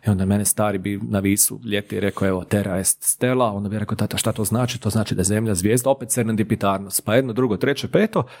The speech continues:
I sad mi je gušt nakon pedeset godina kad dođem, ne znam, u Ovijedu, u crkvu, da znam pročitati latinski naziv i znam kojem dijelu pripada,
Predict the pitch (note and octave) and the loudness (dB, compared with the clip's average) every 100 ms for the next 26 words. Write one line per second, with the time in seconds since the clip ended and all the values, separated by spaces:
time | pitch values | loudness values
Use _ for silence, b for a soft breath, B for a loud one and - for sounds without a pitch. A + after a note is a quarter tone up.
0 | B B - - G#3+ B3 F3 C#4 - A2+ | B B -4 0 2 2 4 2 2 -4
1 | G#2 G#2+ A2 C3+ B2 D#3 D3 A2+ A2 C3 | -2 0 2 2 2 0 0 0 2 2
2 | A#2+ A2+ G#2 A2 A2+ A2 A2 A2 G#2 B | 0 -2 0 0 2 4 4 4 2 B
3 | B - A#2 G#2+ C#3 C3 G#2+ G#2 - A3 | B 2 4 8 8 6 2 -6 -2 0
4 | - C#3+ C3 E3+ D3+ B2+ D#3 D#3 C#3 C3+ | 0 0 0 0 -2 0 2 2 2 2
5 | D#3 - G#2+ A2+ D#3+ F3+ C#3 B2 D#3+ C3+ | 2 0 0 0 2 2 2 4 2 2
6 | - C#3 B2+ A#2 B2 C3 - A#2 C3 A2+ | 2 2 4 4 4 2 2 2 2 4
7 | A2 | 2